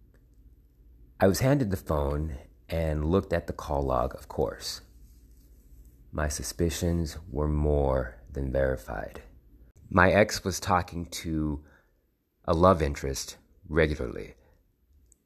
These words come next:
"Explain yourself," I said. "But, but,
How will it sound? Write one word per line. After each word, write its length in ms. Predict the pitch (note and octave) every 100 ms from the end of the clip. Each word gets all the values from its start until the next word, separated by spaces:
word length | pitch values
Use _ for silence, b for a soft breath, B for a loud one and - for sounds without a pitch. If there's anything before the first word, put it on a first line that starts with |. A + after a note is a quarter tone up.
| _ _ _ _ _ -
"Explain 360 | A#2 - C3+ C#3
yourself," 580 | A2 - C2 A#1+ - - _ _ _ _ _ _
I 180 | D#2 D#2
said. 500 | - B1+ G#1 A1 - _ _ _ _ _ _ _ _ -
"But, 320 | B2 - -
but, 220 | A#2+ A#2